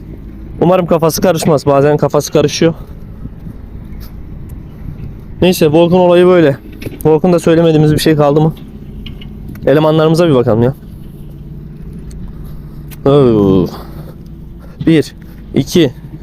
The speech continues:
üç, dört, beş, altı, yedi. Yedi tane eleman var. Bir tanesi sekizdi, birini satıp Step'ne destek olduk.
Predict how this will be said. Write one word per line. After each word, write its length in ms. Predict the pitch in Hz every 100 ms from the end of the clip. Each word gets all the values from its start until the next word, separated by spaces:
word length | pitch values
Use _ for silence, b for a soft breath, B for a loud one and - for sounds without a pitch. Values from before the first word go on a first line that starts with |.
| -
üç, 360 | 151 160 156 - - B B -
dört, 400 | 151 151 143 - - - - - -
beş, 460 | 139 156 156 - - -
altı, 480 | 147 151 - 117 -
yedi. 320 | 135 139 151 -
Yedi 220 | 160 180
tane 220 | 202 175
eleman 300 | 180 180 175
var. 120 | 156 185 -
Bir 60 |
tanesi 400 | 165 165 160 - B B B
sekizdi, 480 | - 156 202 170
birini 200 | 180 175
satıp 380 | 170 170 - 185
Step'ne 420 | - - 165 170
destek 300 | 156 147 131
olduk. 220 | 123 131